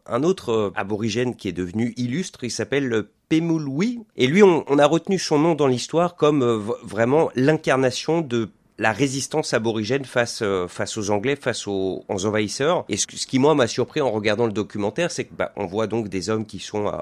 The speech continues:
en pagne, euh, avec des lances, euh, voilà, des équipements extrêmement, euh, simples. Et pourtant, les Anglais qui ont eu, euh, des fusils, euh, enfin un équipement bien plus avancé, euh, technologiquement parlant, ont énormément de difficultés. Pemulwuy et ses acolytes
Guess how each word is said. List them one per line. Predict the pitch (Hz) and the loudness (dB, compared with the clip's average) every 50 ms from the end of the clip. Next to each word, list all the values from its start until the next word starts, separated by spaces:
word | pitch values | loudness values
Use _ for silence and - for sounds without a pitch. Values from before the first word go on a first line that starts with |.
| - - | -6 -2
en | 117 113 | -2 -2
pagne, | 110 - - 143 151 151 139 131 117 | -2 0 0 0 0 0 0 0 0
euh, | 104 98 95 | 2 2 2
avec | 95 90 95 92 82 | 2 0 -2 -4 -4
des | 80 104 101 | -2 -2 0
lances, | 104 117 139 135 - - - | 0 0 -2 -4 -6 -6 -4
euh, | 113 95 92 87 85 - _ _ | -2 -2 -2 -2 -4 -10 _ _
voilà, | _ 95 95 101 | _ -10 -10 -10
des | 95 82 87 87 87 | -10 -10 -10 -8 -8
équipements | 101 - - 110 - 117 117 120 | -8 -8 -8 -8 -4 -2 0 0
extrêmement, | 104 - - - - 101 98 104 110 113 110 98 | 0 -2 -8 -8 -8 -6 -4 -2 -2 0 0 -2
euh, | 90 90 87 - | -2 -4 -6 -8
simples. | - - - 147 180 190 - - - - - | -10 -2 0 0 0 0 -2 -6 -14 -14 -2
Et | - 139 | 0 0
pourtant, | - - 127 117 - - 156 170 180 - | 0 0 -6 -8 -2 0 0 0 0 0
les | 113 113 107 | -2 0 2
Anglais | 123 127 123 127 143 156 147 | 2 2 2 2 0 0 0
qui | 143 - - | -2 -4 -2
ont | 113 117 127 | 0 2 2
eu, | 127 127 110 | 2 2 2
euh, | 98 90 87 90 85 | 2 0 0 -2 -4
des | 80 78 95 | -6 -8 -10
fusils, | - - - 131 131 110 120 143 147 151 147 143 139 | -10 -8 -6 -6 -6 -4 -4 -4 -4 -2 0 0 2
euh, | 117 101 98 95 92 90 87 90 98 98 92 | 2 2 2 2 0 0 -2 -2 -4 -6 -6
enfin | 85 - 85 | -8 -8 -6
un | 90 92 101 | -4 -2 -2
équipement | 110 107 - 127 123 - 143 139 127 | -2 -2 -4 -8 -6 -2 -2 -2 -2
bien | 90 87 107 131 165 151 | -2 -4 -2 -2 -2 -2
plus | - - 143 127 113 | -2 -6 -6 -4 -2
avancé, | 110 95 101 107 - - - 123 120 117 | -2 -2 -2 -4 -6 -6 -6 -4 -2 -2
euh, | 110 98 87 87 85 87 87 - _ _ _ _ | 0 0 0 -2 -2 -4 -8 -10 _ _ _ _
technologiquement | 120 - - - 120 117 110 107 101 101 107 - - 113 110 | -8 -8 -4 -2 -2 0 0 -2 -2 -4 -8 -4 -4 -4 -2
parlant, | - 113 101 104 127 160 175 - - | 0 0 0 2 2 2 0 0 0
ont | 120 127 127 - _ _ | -2 -2 -4 -4 _ _
énormément | 170 165 160 160 147 147 139 135 147 156 | 4 4 6 4 4 4 4 4 4 2
de | 135 | 2
difficultés. | 117 113 - - 120 104 - 113 101 - - 151 175 175 - - | -2 -8 -10 -10 -10 -6 -4 -6 -4 -2 -2 -2 -2 -2 -6 -2
Pemulwuy | - 131 131 139 135 127 123 127 139 143 139 | 0 2 4 4 4 2 2 2 4 4 4
et | 127 | 2
ses | 113 - - 117 110 104 95 92 | 0 0 0 0 2 2 2 0
acolytes | 107 101 - 123 123 156 190 - | -2 0 0 0 0 0 -2 -4